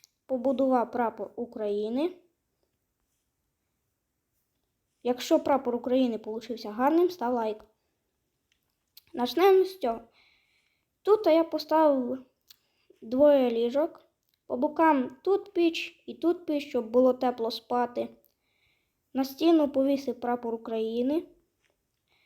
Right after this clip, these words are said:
Тут у нас верстак і скриня, щоб військові тут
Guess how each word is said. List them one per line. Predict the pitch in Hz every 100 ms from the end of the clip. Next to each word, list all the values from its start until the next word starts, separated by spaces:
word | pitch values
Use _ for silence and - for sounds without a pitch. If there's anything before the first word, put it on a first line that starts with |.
| _ _ _
Тут | 311 330
у | 294 285
нас | 285 254 - _ _ _ _ _ _ _ _ _ -
верстак | 269 330 - - 247 294 294 - -
і | 339 359 -
скриня, | - - 254 220 - 240
щоб | - 226 - - - _ -
військові | - - 330 339 320
тут | 302 294